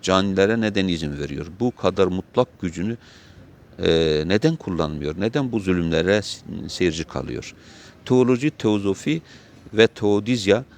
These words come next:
konularında nal toplayan bizim sünnizo sufizmin kodamanları bu konularda son derece yetersiz kaldığı için ateizmin, deizmin, agnostisizmin,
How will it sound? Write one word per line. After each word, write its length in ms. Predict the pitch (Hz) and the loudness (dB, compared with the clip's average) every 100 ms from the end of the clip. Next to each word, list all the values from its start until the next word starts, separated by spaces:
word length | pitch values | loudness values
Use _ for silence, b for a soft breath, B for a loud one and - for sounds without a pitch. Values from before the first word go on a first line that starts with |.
| B - | B -14
konularında 800 | - 117 107 101 92 95 117 101 | -6 -4 0 0 0 -2 -2 -2
nal 160 | 120 254 | -2 -2
toplayan 680 | - 156 - 92 85 87 85 | -4 -10 -4 -2 0 -2 -4
bizim 240 | 101 127 | -4 -4
sünnizo 500 | - 107 113 160 98 | -4 -4 -2 -2 -4
sufizmin 600 | - - - 95 85 101 | -6 -10 -6 -4 -2 -4
kodamanları 720 | - 110 117 90 82 85 101 | 0 2 2 2 0 0 0
bu 40 | 180 | -2
konularda 440 | - 90 92 101 | -2 -2 -2 -4
son 240 | - 208 101 | -2 -2 -2
derece 220 | 87 110 | -2 -2
yetersiz 440 | 98 - - - | -2 -2 -6 -8
kaldığı 360 | - 90 85 131 | -2 -2 0 -2
için 320 | 123 - 95 - - - - - - - - - - - | -2 -6 -8 -14 -20 -20 -20 -20 -20 -20 -20 -20 -20 -2
ateizmin, 640 | 95 - 104 113 107 127 131 B B B B B B | 0 4 4 4 0 -2 -4 B B B B B B
deizmin, 540 | 87 107 117 98 113 117 | 4 6 6 4 -2 -2
agnostisizmin, 1200 | 101 98 95 101 - - 95 127 110 85 98 117 | -2 -4 -6 -6 -8 -10 -6 -4 -2 -2 -2 -4